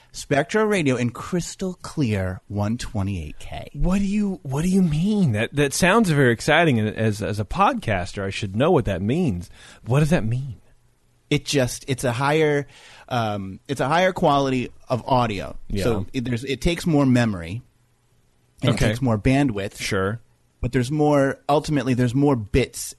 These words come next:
Speaker 1: in the digi-, when you digitize the music, there's more bits, there's more details.
Speaker 2: Okay, so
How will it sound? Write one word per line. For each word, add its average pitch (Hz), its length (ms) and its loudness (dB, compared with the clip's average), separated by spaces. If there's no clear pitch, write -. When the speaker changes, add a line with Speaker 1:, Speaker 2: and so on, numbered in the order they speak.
Speaker 1:
in 113 160 0
the 107 80 0
digi-, 110 480 -4
when 113 160 0
you 107 80 -2
digitize 123 500 0
the 107 60 0
music, 117 300 4
there's 104 180 -2
more 113 240 0
bits, 101 340 -2
there's 101 180 -6
more 120 220 0
details. 101 760 -6
Speaker 2:
Okay, 92 200 -6
so 123 380 2